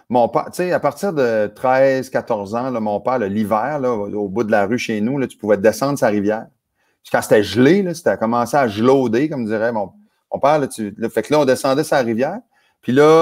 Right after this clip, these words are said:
avec les Firefly, puis c'était ça, les chars de livraison W B. Ben là, euh, c'était des, fait que là, embarque là-dedans, puis ça, c'est cinq chiffres, là, puis là, c'est manuel, puis apprends à conduire sa rivière,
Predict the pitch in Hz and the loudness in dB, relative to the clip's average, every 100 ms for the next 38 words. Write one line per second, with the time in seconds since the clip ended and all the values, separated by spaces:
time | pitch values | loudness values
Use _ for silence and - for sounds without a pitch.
0 | 160 113 123 135 127 139 139 127 107 135 | 4 0 0 2 0 2 4 2 2 2
1 | 160 190 190 175 - - 110 143 143 110 | 2 0 -4 -10 -10 -6 -2 -2 -2 -2
2 | 135 131 117 110 113 110 104 127 120 107 | -2 -2 -2 -4 0 0 0 -4 -4 -4
3 | 101 90 120 156 _ _ _ - - 107 | -4 -2 -4 -4 _ _ _ -18 -2 0
4 | 107 123 156 151 127 117 113 107 104 104 | 2 4 6 6 6 4 4 2 -2 -4
5 | 104 98 - 104 110 104 - - - 87 | -6 -8 -8 -6 -6 -8 -12 -18 -14 -14
6 | - 117 98 90 131 139 117 104 110 147 | -4 -2 -2 0 -2 0 -2 0 -2 -2
7 | 156 - 104 - - 101 90 - 127 123 | -4 -4 -4 -4 -4 -2 -2 -6 -4 -4
8 | 110 101 85 - 147 147 113 113 110 - | -2 -4 -4 2 2 2 0 2 2 -2
9 | 107 113 117 107 98 123 113 101 92 - | -4 -2 0 0 0 -2 -2 -2 -2 -4
10 | 151 151 131 113 143 147 131 117 107 123 | -2 2 0 2 0 2 0 0 0 2
11 | 160 | 2